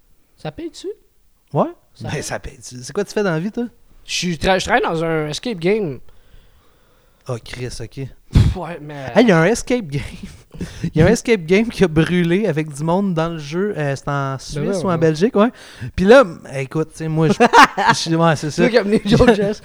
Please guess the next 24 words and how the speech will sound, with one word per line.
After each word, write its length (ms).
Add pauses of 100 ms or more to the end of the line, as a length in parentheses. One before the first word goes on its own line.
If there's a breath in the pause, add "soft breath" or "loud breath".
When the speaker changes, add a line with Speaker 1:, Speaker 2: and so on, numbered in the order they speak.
Speaker 2:
Ben, 180
ils 100
ont 120
Speaker 1:
Sauter 120
Speaker 2:
échoué. 280
Speaker 1:
sur 100
le 100
Speaker 2:
Ils 120
ont 80
Speaker 1:
gars. 60
Speaker 2:
échoué. 400
<laughs> 80 (160)
C'est, 220
ils 120
ont, 140
ils 140
ont 60
raté 280
le 60
game. 240 (260)
Speaker 1:
<laughs> 200
Speaker 2:
C'est 240 (240)
drastiquement. 840
Sont... 600